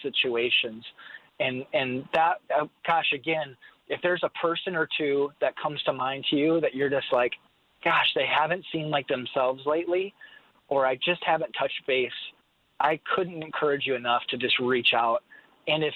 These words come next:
that person is you, if you're listening, you're hopeless,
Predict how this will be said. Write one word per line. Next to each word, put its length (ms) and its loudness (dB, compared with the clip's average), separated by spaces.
that 240 2
person 440 -4
is 140 -14
you, 600 -2
if 160 -2
you're 140 4
listening, 460 0
you're 160 -8
hopeless, 600 -2